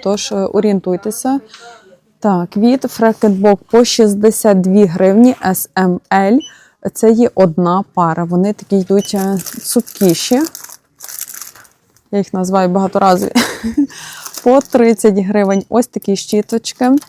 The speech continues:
Набір скрипків п'ятнадцять, дві штуки. Від Фрекенбок двадцять гривень п'ятдесят копійок.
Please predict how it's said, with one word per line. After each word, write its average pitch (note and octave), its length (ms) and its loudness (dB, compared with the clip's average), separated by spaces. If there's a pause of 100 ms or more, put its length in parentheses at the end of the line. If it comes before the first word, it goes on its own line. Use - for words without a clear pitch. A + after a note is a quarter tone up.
(360)
Набір G#3+ 600 4
скрипків F#3+ 840 0
п'ятнадцять, A#3 720 0
дві A#3+ 220 2
штуки. B3+ 540 -2
Від A#3 200 0
Фрекенбок F#3+ 1000 -2
двадцять G3 520 0
гривень F3+ 520 -2
п'ятдесят G#3+ 800 0
копійок. A3+ 560 -2